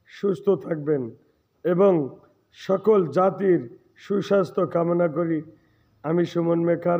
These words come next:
সুমন ভাই, আসসালামু আলাইকুম। দেশ এবং দেশের বাইরে যে যেখানে থাকুন না কেন, আমাদের যে ভিডিওটা সুমন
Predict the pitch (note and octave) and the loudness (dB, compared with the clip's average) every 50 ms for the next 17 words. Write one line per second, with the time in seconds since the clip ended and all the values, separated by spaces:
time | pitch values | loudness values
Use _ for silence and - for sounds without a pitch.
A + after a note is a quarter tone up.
0 | E3 D#3+ - - E3 E3 E3+ E3 E3 D#3+ E3 E3+ F3 F3+ F3+ F#3+ - - - - | -2 -4 -6 -6 -4 -2 -2 -2 -2 0 0 0 0 0 -2 -6 -10 -16 -20 -20
1 | _ _ _ _ _ _ _ _ - - - _ _ - - _ - _ _ _ | _ _ _ _ _ _ _ _ -20 -20 -20 _ _ -20 -20 _ -20 _ _ _
2 | - - _ _ _ _ - - - - - - - E3 E3+ D#3+ - - F3 E3+ | -20 -20 _ _ _ _ -20 -20 -20 -20 -18 -8 -4 -4 -4 -2 -2 0 2 2
3 | E3+ E3 E3+ E3 D#3+ D#3 D3 A#2+ - - B2+ A#2+ G#2+ G2 F#2+ - - - - - | 2 2 2 2 2 2 0 -2 -4 -8 -10 -10 -10 -10 -14 -16 -18 -20 -20 -20
4 | - - - - - - - - - - - - - - - - - - - - | -20 -20 -20 -20 -20 -20 -20 -20 -20 -20 -18 -20 -20 -20 -20 -20 -20 -20 -20 -20
5 | - C#3+ C#3+ C3+ F3 F3+ F#3 F#3 F3 F3+ - - - F3+ E3 D#3 E3+ F3 F3 E3+ | -16 -12 -4 0 2 2 2 2 0 -4 -8 -12 -8 -4 -2 0 2 2 2 0
6 | D3+ E3+ E3+ D#3+ - F3 F3 D#3+ D3 E3 E3 E3 E3 D#3+ E3+ E3+ F3 F3 - - | 0 -2 -2 -2 -2 -2 -2 -2 0 0 0 2 2 0 -2 -4 -4 -6 -12 -18
7 | _ _ _ _ _ _ _ _ _ _ _ _ _ _ _ _ C#3 C#3+ C#3+ E3+ | _ _ _ _ _ _ _ _ _ _ _ _ _ _ _ _ -10 -4 -2 -2
8 | E3 D3+ D#3+ E3 C#3+ E3+ E3+ F3 E3+ E3+ D#3+ E3 C#3+ D3+ E3+ E3+ E3+ E3+ E3 C#3+ | -2 0 -2 -2 0 0 0 0 -2 -2 -4 -4 -4 -2 -2 0 0 0 0 0
9 | E3+ E3+ E3+ F3 F3+ F3+ - - - - _ _ _ _ _ _ _ _ _ _ | 0 -2 -2 -2 -6 -8 -12 -18 -20 -20 _ _ _ _ _ _ _ _ _ _
10 | _ _ _ _ _ - D3 D#3+ E3+ E3+ D#3+ D3 F3 E3+ D#3+ D#3 E3 F3 D3+ D3+ | _ _ _ _ _ -6 -2 -2 0 0 0 0 -2 -2 -2 -2 -2 -2 -2 -2
11 | D#3+ D#3 D3 E3+ E3+ E3+ C#3+ E3 E3+ E3 D#3+ D#3+ - - - - - - - - | -2 -2 0 0 0 0 0 0 0 0 -2 -4 -8 -14 -20 -20 -20 -20 -20 -20
12 | - - - - - - F3+ F#3 F#3 F#3 F#3 F3 | -20 -20 -20 -20 -12 -8 -4 -2 0 2 2 2